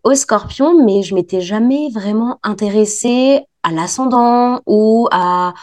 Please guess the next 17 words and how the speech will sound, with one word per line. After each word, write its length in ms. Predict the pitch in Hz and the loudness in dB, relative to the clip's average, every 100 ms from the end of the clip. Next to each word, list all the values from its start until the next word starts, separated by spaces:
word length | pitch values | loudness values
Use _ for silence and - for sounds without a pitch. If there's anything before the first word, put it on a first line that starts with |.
| - - _ | -20 -20 _
autre 200 | 196 202 | -6 -2
chose 240 | 277 277 262 | -2 -2 -2
dans 80 | 202 | -4
l'astrologie, 600 | 196 - 226 247 220 220 | -4 -4 -2 0 0 0
comme 220 | 190 180 | 0 0
par 160 | 180 | 0
exemple 320 | 185 190 214 202 | 0 -2 -2 -2
les 100 | 185 | -2
cycles 280 | - 208 | -2 0
lunaires. 420 | 220 220 214 175 170 | 2 4 2 -2 -6
Pour 160 | 175 | -4
moi, 240 | 202 220 254 | 0 2 2
tout 160 | 226 | 0
ça, 160 | 220 254 | 0 0
c'était 260 | 233 208 | -2 -2
très 280 | 190 - - | -4 -4 0
loin. 400 | 214 196 208 370 | 2 4 2 -2